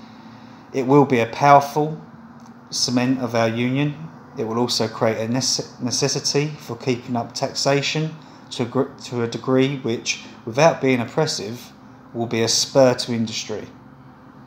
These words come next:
Okay, so everything the American people just fought against, taxation,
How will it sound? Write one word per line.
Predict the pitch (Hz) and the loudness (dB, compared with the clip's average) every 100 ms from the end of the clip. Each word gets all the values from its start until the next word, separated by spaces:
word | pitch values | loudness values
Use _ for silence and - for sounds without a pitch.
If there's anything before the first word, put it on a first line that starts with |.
| 123 | -12
Okay, | 113 123 | -2 0
so | 113 139 | 2 0
everything | 131 143 | 2 4
the | 127 | 6
American | 131 127 120 123 | 8 6 4 -2
people | 127 123 - 107 | -2 -2 -6 -8
just | 117 - | -10 -6
fought | 127 107 | -4 -4
against, | 110 113 - | -6 -6 -6
taxation, | - 104 - 120 117 - 113 113 | -6 -2 0 2 2 0 -2 -6